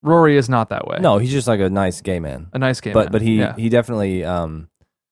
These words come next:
Speaker 2: right off the bat, like, hits on Richard Pryor, but it's not, it's not threatening. It's not gonna,
Speaker 1: Mm-hmm.
Speaker 2: you know, he's not gonna Shawshank Redemption him in
Speaker 1: Yeah.
Speaker 2: the, in the, in the laundry room. He's not gonna do
Speaker 1: No.
Speaker 2: that.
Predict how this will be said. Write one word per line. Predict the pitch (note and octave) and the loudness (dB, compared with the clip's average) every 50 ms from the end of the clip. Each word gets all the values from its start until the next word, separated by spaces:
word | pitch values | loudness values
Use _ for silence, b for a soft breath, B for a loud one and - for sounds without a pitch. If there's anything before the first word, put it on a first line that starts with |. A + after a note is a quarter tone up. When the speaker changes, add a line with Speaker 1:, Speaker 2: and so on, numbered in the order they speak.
| _ _ _ _ _ _ - | _ _ _ _ _ _ -4
Speaker 2:
right | G#2+ A#2 A#2+ | 0 0 0
off | A2 F#2+ | 0 0
the | G2+ F#2 | -2 0
bat, | G2+ G2 F2+ D#2 C2+ | 0 0 0 -2 -4
like, | F2 F2 F2 | -8 -8 -6
hits | - - B2+ A2 - | -4 -4 -4 -2 -2
on | F#2 E2+ E2+ F2 | -4 -4 -2 -2
Richard | F2+ F2 - E2+ D#2 | -4 -4 -4 -8 -8
Pryor, | - - F#2 F2 E2+ E2 D#2 D2+ D2+ - | -4 -2 -2 0 0 -2 -2 -6 -6 -4
but | - G#2+ A2 | -2 -2 -2
it's | F#2+ - | -2 -2
not, | A#2+ G#2+ F#2 E2+ - - | 0 0 0 -2 -4 -8
it's | G#2 G#2+ - | -10 -6 -4
not | A#2+ E2+ - | -4 -6 -6
threatening. | - - - G2+ E2+ D2+ E2 D#2+ D#2+ | -6 -4 -2 -2 -2 -2 -4 -8 -8
It's | E2+ E2+ G2 | -8 -6 -4
not | G#2+ G#2 G2 | -4 -4 -2
gonna, | - F2+ E2+ | -4 -4 -4
Speaker 1:
Mm-hmm. | E2 A2+ A2 G#2+ _ - | -4 -6 -8 -10 _ -8
Speaker 2:
you | G2 | -6
know, | E2+ D#2 D#2 D#2 D#2+ - _ | -6 -6 -6 -8 -10 -12 _
he's | - G#2 G#2 | -6 -2 -2
not | A2 G#2 | -2 0
gonna | F#2 F2+ F2 | -2 -2 -4
Shawshank | E2+ - F#2+ F2 E2 - E2+ E2+ E2 | -2 -2 -2 -2 -2 -2 -6 -6 -6
Redemption | F2 E2+ E2+ E2 D#2+ - - D2 D2 D#2 D2 D2 _ _ _ _ _ _ | -4 -4 -4 -4 -4 -6 -8 -8 -8 -10 -12 -14 _ _ _ _ _ _
him | - F#2 E2 D2 C#2 D2 - - _ _ | -8 -8 -8 -6 -8 -12 -16 -20 _ _
in | - D3 | 0 0
Speaker 1:
Yeah. | B2+ F#2+ | 0 0
Speaker 2:
the, | D#2+ - F#2 | -2 -4 -4
in | F#2+ | -4
the, | F#2 E2+ D#2 D2 - _ - | -2 -4 -4 -6 -8 _ -10
in | F#2+ F#2+ | -6 -4
the | F2 E2 | -4 -2
laundry | D#2 E2 E2+ D#2+ D#2+ E2 D#2 D2+ C#2 | -2 -2 -2 -2 -4 -4 -6 -8 -8
room. | C#2+ B1+ B1 D2 | -8 -10 -8 -4
He's | F2 F#2+ | -2 -2
not | G2 F#2 F2 | 0 -2 -2
gonna | F2+ E2+ D#2+ | -4 -6 -4
do | D#2+ D#2 | -4 -4
Speaker 1:
No. | A2 - | -4 -4
Speaker 2:
that. | C#2+ D2 D2 | -6 -10 -12